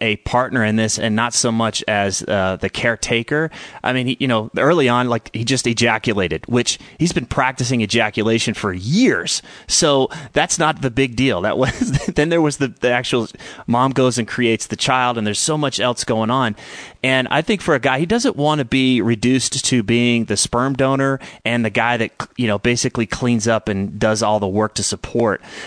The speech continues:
How can it be more of a partnership here? How can he have more of a stake in it where his desires and his needs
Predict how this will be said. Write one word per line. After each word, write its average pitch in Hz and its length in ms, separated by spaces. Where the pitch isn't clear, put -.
How 170 140
can 208 140
it 160 140
be 131 140
more 120 220
of 113 60
a 107 60
partnership 107 720
here? 87 220
How 117 120
can 123 160
he 113 160
have 113 180
more 107 160
of 95 60
a 92 80
stake 107 380
in 104 60
it 101 100
where 104 300
his 156 400
desires 104 720
and 101 100
his 131 300
needs 104 380